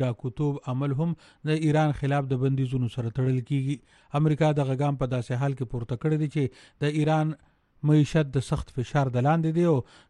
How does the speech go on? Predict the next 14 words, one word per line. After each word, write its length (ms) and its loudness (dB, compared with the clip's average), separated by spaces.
د 220 4
نوي 220 4
بندیزونو 440 2
د 160 2
لارې 240 0
یې 140 2
د 160 -2
چین 180 -2
هغه 240 4
شپږ 260 0
کمپنو 400 0
باندې 360 0
هم 180 0
جرمانې 320 2